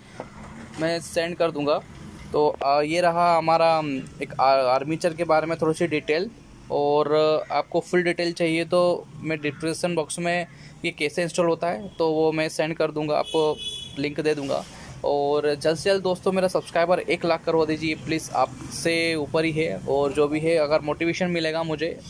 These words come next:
कि मेरे जो दोस्त भाई हैं वो हमारी video पसंद करते हैं, तो please सब्सक्राइब ज़रूर कीजिएगा, क्योंकि demotivation होता है अगर आप, इतनी मेहनत से हम video बनाते हैं और हमें subscriber नहीं मिल पाते हैं, like नहीं मिल पाते हैं, तो please देख के ना छोड़िएगा।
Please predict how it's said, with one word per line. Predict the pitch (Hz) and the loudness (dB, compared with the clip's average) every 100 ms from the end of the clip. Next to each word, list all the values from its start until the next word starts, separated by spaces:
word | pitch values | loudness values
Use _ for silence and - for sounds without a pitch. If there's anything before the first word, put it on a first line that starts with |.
| - | -8
कि | 160 156 | -2 -2
मेरे | 151 151 160 | 0 0 0
जो | 151 156 151 | 0 0 0
दोस्त | 143 151 - | 0 0 -2
भाई | 147 143 147 | -4 -2 -2
हैं | 160 | -2
वो | 160 151 | 0 0
हमारी | 147 151 | 0 -2
video | 143 143 | -2 -4
पसंद | 143 131 151 147 | -4 -4 -4 0
करते | 139 147 165 | -2 -2 -6
हैं, | 151 175 - - - - - - | -6 -12 -16 -20 -20 -20 -14 -6
तो | 143 | -6
please | 151 165 - - - - - | -2 -4 -4 -12 -18 -20 -8
सब्सक्राइब | 151 - 190 180 | -6 -2 -2 0
ज़रूर | 170 170 | 0 -2
कीजिएगा, | 165 147 151 151 | -4 -4 -2 -2
क्योंकि | 151 156 160 | -4 -6 -4
demotivation | 160 165 156 156 156 165 | -2 -2 -2 -2 -4 -2
होता | 156 143 151 | -4 -2 2
है | 156 | 2
अगर | 151 151 | 2 2
आप, | 147 - 131 139 | 0 -2 -6 -8
इतनी | 143 - | -8 -6
मेहनत | 160 135 139 | -2 0 -2
से | - | -2
हम | 156 | -2
video | 143 143 | -2 0
बनाते | 143 135 127 147 | 0 0 -2 -2
हैं | 156 | -2
और | 156 151 151 | 0 0 0
हमें | 139 147 156 147 | -2 -4 -4 -6
subscriber | - 143 - 156 156 156 | -6 -6 -4 0 0 0
नहीं | 151 156 | 0 -2
मिल | 165 156 | 0 0
पाते | 147 147 | -2 -2
हैं, | 156 | -2
like | 143 135 170 | -2 -2 -2
नहीं | 160 | -4
मिल | 151 | -4
पाते | 135 127 143 | -4 -4 -6
हैं, | 156 | -10
तो | - 147 | -10 -10
please | - 156 147 - | -6 -4 -4 -4
देख | 147 156 | -4 -2
के | 180 | -4
ना | 151 | -4
छोड़िएगा। | 156 143 139 139 143 | -4 -2 0 0 -2